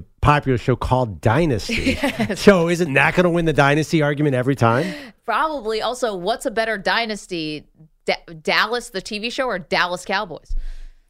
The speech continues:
Speaker 1: That's a great question. Dallas, the T V show. Remember Who Shot J-, you don't remember,
Speaker 2: I
Speaker 1: but
Speaker 2: don't
Speaker 1: you've
Speaker 2: remember.
Speaker 1: read about Who Shot J R. Uh, to me, the Love Boat, that was a dynasty. That was a big show.
Speaker 2: How long was that on?
Speaker 1: Forever,
Speaker 2: Oh,
Speaker 1: right?
Speaker 2: really? I don't know.
Speaker 1: Love Boat?
Speaker 2: I
Speaker 1: I
Speaker 2: miss
Speaker 1: think
Speaker 2: Love Boat.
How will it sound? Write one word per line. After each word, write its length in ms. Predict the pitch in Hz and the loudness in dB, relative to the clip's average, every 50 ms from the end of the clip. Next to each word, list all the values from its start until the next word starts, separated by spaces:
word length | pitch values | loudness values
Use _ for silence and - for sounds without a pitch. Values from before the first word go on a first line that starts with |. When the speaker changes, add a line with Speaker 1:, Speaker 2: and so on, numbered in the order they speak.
| _ _ - | _ _ -6
Speaker 1:
That's 160 | 104 101 - | -6 -6 -6
a 40 | - | -6
great 260 | - 90 92 92 - | -6 -4 -4 -4 -4
question. 480 | - 101 95 98 - - 90 82 85 | -4 -4 -2 -2 -4 -6 -8 -8 -4
Dallas, 340 | 85 120 131 143 165 170 - | 0 2 4 4 4 2 0
the 80 | - 117 | 0 0
T 140 | - 123 120 | 0 0 0
V 60 | 120 | 0
show. 120 | - 104 | 0 0
Remember 260 | 95 90 117 123 127 117 | 0 2 2 2 2 2
Who 180 | 85 107 127 | 0 0 -4
Shot 260 | 117 - 135 120 110 - | -2 0 0 0 0 0
J-, 180 | - 104 101 107 | -2 -2 0 0
you 100 | 127 143 | 0 0
don't 140 | 123 98 | 0 -2
remember, 280 | 82 85 90 95 101 - | -4 -2 -2 -2 0 -2
Speaker 2:
I 60 | - | -2
Speaker 1:
but 60 | 147 101 | -2 -2
Speaker 2:
don't 80 | 110 | -2
Speaker 1:
you've 100 | 110 110 | -2 0
Speaker 2:
remember. 60 | - 127 | 2 2
Speaker 1:
read 100 | 127 120 | 2 2
about 180 | - 107 95 92 | 2 0 0 0
Who 140 | 90 101 101 | -2 -2 -2
Shot 260 | - - 110 101 95 | 0 2 0 0 2
J 160 | - 104 98 | 0 0 0
R. 240 | 98 98 104 107 - - - - _ _ _ - | 2 2 2 0 0 -4 -14 -20 _ _ _ -2
Uh, 240 | 113 113 107 110 117 - _ _ _ _ _ _ | 0 2 2 0 -2 -6 _ _ _ _ _ _
to 100 | - 123 | 2 2
me, 220 | 127 151 175 180 151 | 4 4 2 2 0
the 220 | 107 113 113 101 | 0 0 -2 -2
Love 320 | 92 95 98 117 139 143 113 | -2 -2 2 2 2 2 2
Boat, 240 | 92 90 73 76 - | -2 -4 -4 -4 -2
that 200 | 101 101 120 113 | 0 0 0 0
was 120 | 98 87 80 | -2 -2 -4
a 60 | 78 | -4
dynasty. 420 | - 85 82 80 80 78 - - 78 | -6 -6 -6 -6 -6 -8 -10 -10 -4
That 160 | 78 110 127 | 0 0 2
was 100 | 135 117 | 2 2
a 60 | 110 | 0
big 260 | 82 - - 101 80 | -2 0 -2 -4 -4
show. 360 | - - - 101 80 76 78 78 | -4 -4 -4 -4 -4 -4 -6 -6
Speaker 2:
How 80 | - 392 | -6 -6
long 260 | 466 466 539 554 480 415 | -6 -6 -6 -6 -6 -6
was 100 | 370 233 | -6 -4
that 140 | 262 269 254 | -4 -4 -4
on? 480 | 202 190 233 294 320 - - 98 - - _ _ | -6 -8 -8 -10 -12 -12 -12 -14 -18 -20 _ _
Speaker 1:
Forever, 580 | - - 123 - - - 127 170 196 196 - - | -4 -4 -4 -2 -2 -2 -2 -2 -2 -4 -4 -2
Speaker 2:
Oh, 40 | - | -2
Speaker 1:
right? 160 | 226 104 131 - | -2 0 0 -2
Speaker 2:
really? 340 | 156 165 180 190 240 247 | -4 -4 -6 -6 -8 -6
I 120 | - 180 185 | -6 -6 -6
don't 100 | 175 165 | -6 -8
know. 140 | 165 151 - - - | -10 -8 -6 -4 -2
Speaker 1:
Love 280 | 127 123 135 151 156 151 | 0 2 2 2 2 2
Boat? 260 | 226 226 247 240 - | 0 0 0 0 0
Speaker 2:
I 120 | - 185 139 | 2 2 2
Speaker 1:
I 20 | |
Speaker 2:
miss 180 | - 185 185 - | 2 0 -4 -4
Speaker 1:
think 60 | - | -6
Speaker 2:
Love 180 | 156 147 151 | -10 -10 -8
Boat. 240 | 147 151 151 151 - | -8 -8 -8 -8 -10